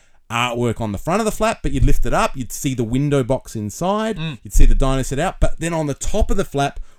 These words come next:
Speaker 1: all the details, the photographs of the actual product itself. So, I mean, just brilliant. So a bit of a, bit of a shame, Wave three, in-, including the Ice Age figures, you know, don't have the flap anymore. It's all window boxed. But funny story around Wave three. Like,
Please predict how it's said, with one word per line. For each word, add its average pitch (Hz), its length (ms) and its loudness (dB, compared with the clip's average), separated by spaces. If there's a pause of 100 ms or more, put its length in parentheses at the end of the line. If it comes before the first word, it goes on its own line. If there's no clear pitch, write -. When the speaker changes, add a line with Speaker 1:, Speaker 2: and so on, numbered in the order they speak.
Speaker 1:
all 151 220 0
the 123 100 -2
details, 110 640 -4
the 110 100 -10
photographs 110 720 -4
of 95 100 -10
the 95 140 -6
actual 90 260 -12
product 92 360 -6
itself. - 400 -12 (320)
So, 135 240 0 (120)
I 147 100 -2
mean, 139 300 -2
just 165 260 0
brilliant. 139 280 0
So 165 80 -2
a 165 40 0
bit 233 120 0
of 240 140 2
a, 185 140 0
bit 180 160 -2
of 208 80 -4
a 180 40 0
shame, 139 500 -2 (300)
Wave 127 240 0
three, 123 680 0
in-, 143 240 -6
including 143 500 -2
the 117 120 -2
Ice 120 260 -4
Age 110 140 -6
figures, 104 480 -10
you 98 100 -10
know, 87 120 -8 (120)
don't 151 140 0
have 117 100 -2
the 98 80 -10
flap 104 220 -6
anymore. 101 260 -6
It's - 80 -16
all 120 120 -6
window 95 300 -6
boxed. 90 400 -10 (400)
But 135 240 -2 (100)
funny 233 240 0
story 170 360 0
around 139 280 -2
Wave 98 220 -6
three. 104 240 -8
Like, 120 220 -4